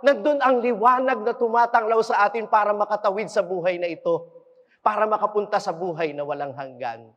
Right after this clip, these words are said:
Ave crux, spes unica, sabi sa wikang Latin. Ipagbunyi natin ang krus, ang krus na ating pag-asa.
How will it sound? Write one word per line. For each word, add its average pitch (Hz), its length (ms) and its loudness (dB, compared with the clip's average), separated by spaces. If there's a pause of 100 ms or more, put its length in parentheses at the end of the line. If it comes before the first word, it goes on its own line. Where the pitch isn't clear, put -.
(1300)
Ave 254 400 4
crux, - 640 0 (160)
spes - 560 -2
unica, 220 560 4 (400)
sabi 214 400 0
sa 196 160 -2
wikang 208 400 -2
Latin. 170 560 -6 (560)
Ipagbunyi 247 800 0
natin 240 400 2
ang 214 240 -2
krus, 233 560 -4 (480)
ang 202 400 2
krus - 560 2
na 196 160 2 (160)
ating 170 320 -6
pag-asa. 156 720 -4